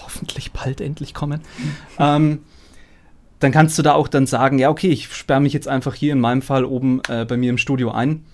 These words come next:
Speaker 1: und, äh, ich recorde jetzt einfach vor für die nächsten Monate oder fürs nächste halbe Jahr, damit wir uns da keinen Stress mehr machen müssen.“ Und, äh, dann haben wir unsere Releases und die hauen wir dann raus. Und, äh, genau, wie gesagt, äh, der Domi ist Student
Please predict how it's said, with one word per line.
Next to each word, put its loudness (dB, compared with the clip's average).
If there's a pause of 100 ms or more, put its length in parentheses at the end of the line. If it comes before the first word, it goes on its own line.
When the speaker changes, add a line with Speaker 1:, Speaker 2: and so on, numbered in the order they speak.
(300)
Speaker 1:
und, 4
äh, 2
ich -6
recorde 2
jetzt 0
einfach 0 (120)
vor 2
für -2
die 0
nächsten 0
Monate 2
oder 0
fürs -6
nächste -4
halbe -2
Jahr, 0
damit 0
wir 0
uns -4
da -6
keinen -6
Stress -8
mehr 0
machen 0
müssen.“ -4
Und, -4
äh, -2
dann -6
haben 2
wir 2
unsere 0
Releases -2
und -4
die -2 (200)
hauen -4
wir 0
dann -2
raus. 0 (960)
Und, 6
äh, 4
genau, 4 (120)
wie 2
gesagt, 4
äh, 6
der 2
Domi 4
ist -4
Student -2